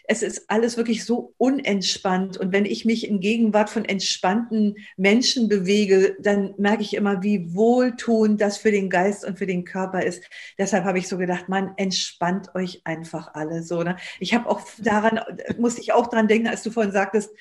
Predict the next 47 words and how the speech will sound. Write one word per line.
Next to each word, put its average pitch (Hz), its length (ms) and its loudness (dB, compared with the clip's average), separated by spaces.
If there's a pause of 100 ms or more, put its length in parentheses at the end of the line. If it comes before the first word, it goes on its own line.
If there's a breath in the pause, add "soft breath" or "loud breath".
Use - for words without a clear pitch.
(600 loud breath)
so 202 140 4
mit 208 300 4
dieser 202 260 2
schwierig 226 480 0
zu 214 100 -4
unterrichtenden 208 600 2
Klasse, 202 440 0
wenn 185 120 -2
man 190 120 -2
dann 196 140 -2
da 190 100 0
vorne 214 300 -2
steht, - 180 -4
ich - 120 -8
habe 185 100 -2
mich 190 140 -4
da 190 120 -2
so 196 100 0
gut 180 140 -6
vorbereitet 208 680 0 (320 loud breath)
und 185 160 -2
wenn 190 160 4
dann, 190 320 0 (320)
ne, 202 160 -4
wenn 196 140 2
die 185 80 -4
dies 233 200 2
machen, 214 220 2
dann 185 100 0
mache 185 160 0
ich 180 120 -8
das 226 260 2
und 196 220 -6 (180)
so 190 160 -2
weiter 196 260 2
und 185 80 -2
so 202 80 -4
fort. 220 420 2 (560 loud breath)
Also 208 200 4
wie 202 140 4
wir 262 120 4
das 247 180 2
zum 220 100 -4
Beispiel 226 260 0
unterrichten 233 800 2
im, 202 460 -2
ähm, 180 460 0